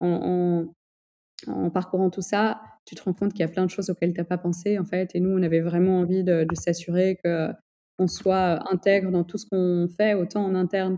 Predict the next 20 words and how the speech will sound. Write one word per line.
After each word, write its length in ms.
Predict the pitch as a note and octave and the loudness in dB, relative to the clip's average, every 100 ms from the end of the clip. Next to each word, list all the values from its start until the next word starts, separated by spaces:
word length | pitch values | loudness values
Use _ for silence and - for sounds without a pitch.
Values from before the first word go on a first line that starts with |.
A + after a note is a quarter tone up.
| - | -2
qu'en 100 | F3+ | -2
externe. 680 | F3 - F#3+ G3+ G#3 E3+ - _ _ | -2 -4 -4 0 0 -2 -6 _ _
Et 40 | F#3 | -2
donc, 160 | F3+ | -2
ça 140 | - F3+ | 0 0
nous 140 | F3 | 2
a 60 | F3 | 2
permis 320 | F3+ F#3 G3+ | 2 0 2
de 40 | |
mettre 240 | F#3+ F3 - | 2 0 -2
en 60 | |
place 320 | E3+ E3+ F3 F3 | -2 -2 -4 -4
beaucoup, 240 | F3 - | -6 -6
beaucoup 200 | F3+ E3+ | -12 -12
de 40 | D#3 | -8
choses. 440 | - G#3+ G#3 E3+ - _ _ - | -2 -2 -2 -6 -12 _ _ -6
Heu, 380 | E3+ E3+ E3 D#3+ - | -2 -2 -2 -4 -2
et 160 | F#3 E3+ | -2 -2
puis, 340 | - - | -6 -4
heu, 80 | F3+ | 0